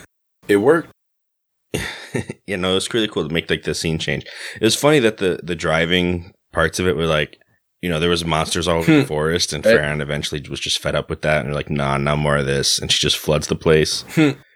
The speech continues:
Speaker 2: And then after you're done with collecting the Tad Tones, she drains it back out. But there's still way less enemies <laughs> in the forest after that. Like, if you walk around, it's actually pretty peaceful now, um, which is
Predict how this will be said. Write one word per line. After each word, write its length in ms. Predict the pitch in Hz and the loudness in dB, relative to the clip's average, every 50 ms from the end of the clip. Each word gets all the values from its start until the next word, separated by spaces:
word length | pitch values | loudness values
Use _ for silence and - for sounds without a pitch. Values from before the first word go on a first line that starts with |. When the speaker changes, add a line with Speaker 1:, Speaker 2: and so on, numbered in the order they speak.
| _ _ | _ _
Speaker 2:
And 100 | - 78 | -6 -4
then 80 | 82 82 | -2 0
after 240 | 82 82 82 - 90 | 0 0 0 2 2
you're 160 | 87 87 85 | 2 2 2
done 340 | 76 - 80 80 80 85 85 | 2 0 -2 -2 0 0 0
with 320 | 82 82 - - - - _ - - | -2 -2 -4 -8 -18 -20 _ -20 -10
collecting 340 | - - 85 80 - - 82 | -2 0 0 0 0 -2 -4
the 80 | 78 73 | -4 -4
Tad 300 | - 78 71 73 73 - | -4 -2 -2 -2 -2 -2
Tones, 280 | - 90 87 92 95 92 | -2 0 0 0 0 -2
she 260 | - - 78 76 71 - - - - | -2 -2 -2 -2 -2 -4 -4 -6 -6
drains 340 | - 78 73 76 82 80 - | -4 -2 -2 -2 -2 -4 -4
it 120 | 80 - | -6 -4
back 240 | - 76 73 76 - | -2 -4 -4 -4 -6
out. 300 | - 73 76 92 127 - _ _ _ _ _ _ _ - | -6 -4 -4 -4 -4 -6 _ _ _ _ _ _ _ -4
But 140 | - 92 90 | -2 0 0
there's 120 | 101 90 | 0 -2
still 260 | - - 135 143 123 | 0 0 0 0 0
way 220 | 95 80 87 87 92 | 0 -2 -2 0 0
less 240 | 90 87 80 - 90 | 0 -2 -2 -4 -4
enemies 560 | 80 80 85 92 101 110 113 - - - - - - - | -6 -4 -2 -2 -2 -4 -4 -6 -10 -12 -12 -12 -10 -8
<laughs> 140 | - - - | -8 -8 -4
in 200 | - 82 117 104 | -2 2 4 4
the 80 | 90 - | 4 4
forest 400 | - 82 80 78 87 92 - - | 2 0 2 2 2 2 2 2
after 220 | 98 98 - - 110 | 0 0 0 -2 0
that. 180 | 104 104 101 87 | 0 0 0 0
Like, 140 | 80 - | -4 -6
if 80 | 78 78 | -6 -8
you 100 | 90 87 | -4 -2
walk 240 | 78 80 90 - - | 2 0 0 2 0
around, 160 | 78 76 85 | -2 -2 -2
it's 100 | 82 - | -2 -2
actually 260 | 78 73 - - 82 78 | -2 -2 0 -2 -4 -4
pretty 220 | - 82 73 71 | -4 -6 -8 -8
peaceful 380 | - - 73 69 - - 82 85 | -10 -10 -10 -10 -8 -6 -4 -2
now, 260 | 90 87 90 98 113 _ _ _ _ _ _ _ - | 0 2 0 0 -2 _ _ _ _ _ _ _ -8
um, 460 | - 82 82 80 80 78 78 78 - _ _ | -6 -4 -2 0 -2 -2 -4 -6 -10 _ _
which 180 | - 90 87 - | -8 -8 -4 -4
is 200 | 107 107 - | -4 -4 -4